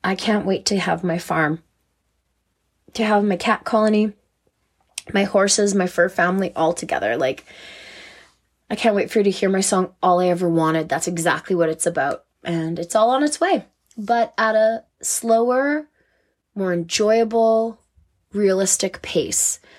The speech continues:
That's not a fantasy. That isn't, like, just like, "Oh, I can't wait for eighteen months from now. I'll be where I wanna be." No,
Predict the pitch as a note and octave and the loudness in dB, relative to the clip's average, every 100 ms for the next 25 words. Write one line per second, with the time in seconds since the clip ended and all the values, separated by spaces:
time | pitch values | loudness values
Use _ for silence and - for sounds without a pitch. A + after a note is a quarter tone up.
0 | _ - E3 - E3 F#3+ - A3 A3 A3 | _ -6 -4 -2 0 -2 0 2 2 2
1 | - A3 A3 A3 A3+ E3 F3 F3+ G3 F#3 | 0 2 2 0 -2 -4 -2 -2 -2 -2
2 | - F3+ F3+ - F#3 - E3+ - G#3 F#3 | -4 -2 -2 -4 -4 -4 -4 0 2 2
3 | - G3 F3 - F3+ E3+ - F3 D#3+ - | 2 0 0 -2 -2 -2 0 0 -2 -2
4 | E3+ D#3+ E3+ D#3+ D#3+ D#3 D3+ D3+ D3+ - | -2 -2 0 2 2 0 -2 -2 -6 -2
5 | F3+ D3 - | 0 0 -4